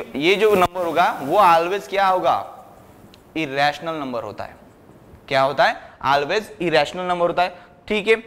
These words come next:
उसके बाद आपने सुना होगा पाई। ठीक है, ये देखा होगा पाई, पाई की value तो होती है सर ट्वेंटी टू बाय सेवन और थ्री पॉइंट वन फ़ोर।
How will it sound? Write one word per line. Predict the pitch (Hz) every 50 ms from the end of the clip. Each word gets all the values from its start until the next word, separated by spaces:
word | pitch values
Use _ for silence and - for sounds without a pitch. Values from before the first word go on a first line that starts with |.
| - - -
उसके | 196 190 - - 240 233
बाद | 190 190 143 113 - - - - - - - - - - - - - - -
आपने | - 143 156 160 214 214
सुना | - - 196 190 196
होगा | 202 202 214 208 -
पाई। | - 175 156 135 98 104 - - - - - - - - - - -
ठीक | 127 117 120
है, | 165 175 165 - - - - - - - - - - - - - -
ये | 135 151
देखा | 135 143 143 - 160
होगा | 160 165 180 185
पाई, | 180 - 156 151 170 185 - - - - _ -
पाई | 160 165 185 185
की | - 233
value | 214 220 214 214 220
तो | 202 220
होती | - _ _ 208 208
है | 208
सर | - - 220 190 - -
ट्वेंटी | 170 156 151 143 143 131 - 185 185
टू | 175 185 196 185 180
बाय | 165 190 190 185
सेवन | 185 - - 151 131 135 139 156 165 180 - - - - - - -
और | - 208 202 151 113 107 - - - - - - - - - - -
थ्री | - 165 190
पॉइंट | 190 196 202 202 202
वन | 196 202 196 156
फ़ोर। | 135 - 95 -